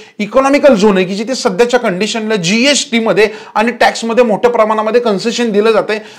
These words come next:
आणि याच्यामुळे बऱ्याच company मुंबईमधून हळूहळू येणाऱ्या काळामध्ये तिकडे जाऊ शकतात. आता महत्त्वाची गुजरातची आणखीन गोष्ट आहे की स्ट्रॉंग industrial base आहे गुजरातकडे.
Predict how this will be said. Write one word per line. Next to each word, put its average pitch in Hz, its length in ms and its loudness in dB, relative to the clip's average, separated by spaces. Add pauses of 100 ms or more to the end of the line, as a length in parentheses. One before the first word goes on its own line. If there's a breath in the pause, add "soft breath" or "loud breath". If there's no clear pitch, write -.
(120 loud breath)
आणि 180 180 -6
याच्यामुळे 202 420 0
बऱ्याच 190 420 -4
company 202 420 2
मुंबईमधून 190 600 2 (260 loud breath)
हळूहळू 220 360 6
येणाऱ्या 214 260 0
काळामध्ये 180 380 0
तिकडे 180 200 0
जाऊ 139 160 4
शकतात. 127 340 -6 (440 loud breath)
आता 294 200 2 (160)
महत्त्वाची 277 420 2
गुजरातची 226 460 0
आणखीन 226 280 -2
गोष्ट 208 280 0
आहे 220 100 -4
की 247 100 -8
स्ट्रॉंग 269 420 2
industrial 240 580 2
base 220 180 -2
आहे 233 100 4
गुजरातकडे. 170 540 0